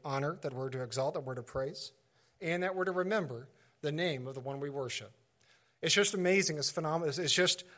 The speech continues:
unreal, the references we have to Yahweh's name. You know, such a significant truth. You know, for me, I believe that recognizing the name of our Creator, the one we worship,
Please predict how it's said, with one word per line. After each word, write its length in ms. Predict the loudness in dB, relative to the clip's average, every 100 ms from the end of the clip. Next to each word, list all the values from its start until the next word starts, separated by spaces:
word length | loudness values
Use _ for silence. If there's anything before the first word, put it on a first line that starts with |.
| 2
unreal, 540 | 6 8 8 10 10
the 260 | 8 4 -2 -6 -18
references 640 | 4 10 10 8 0 -2 -2
we 140 | -2
have 340 | 2 2 0 -4
to 80 |
Yahweh's 460 | -4 -2 -2 -4 -2
name. 260 | -2 -2 -10 -16 _ -20 _ _ _ _ _ _ _ _ _ _ _ 6
You 80 |
know, 120 | 8 8
such 320 | 8 4 4
a 60 |
significant 640 | 2 0 0 0 0 -4 -6
truth. 560 | -2 -2 -2 -6 -12 -20 _ _ _ _ _ 2
You 80 | 6
know, 60 |
for 120 | 6 6
me, 180 | 6
I 100 | 8
believe 280 | 6 4 4
that 100 | 2
recognizing 800 | 4 6 4 4 0 0 0 -2
the 80 | -2
name 200 | 0 0
of 120 | 2
our 100 | 0
Creator, 480 | -2 -6 -4 -4 -8 -12 _ _ -2
the 80 | 2
one 220 | 4 6
we 140 | 4
worship, 420 | 4 2 2 -2